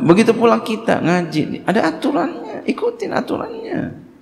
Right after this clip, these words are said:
Suruh begini, begini, suruh begitu, begitu, jangan begini, jangan begitu.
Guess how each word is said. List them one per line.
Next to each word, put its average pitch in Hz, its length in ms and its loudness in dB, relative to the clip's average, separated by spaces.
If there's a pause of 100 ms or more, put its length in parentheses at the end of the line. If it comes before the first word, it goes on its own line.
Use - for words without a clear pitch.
(1300)
Suruh 107 160 4
begini, 101 520 4
begini, 98 440 4
suruh 101 320 0
begitu, 101 320 2
begitu, 101 360 0 (120)
jangan 98 320 4
begini, 101 320 2
jangan 104 240 4
begitu. 131 640 2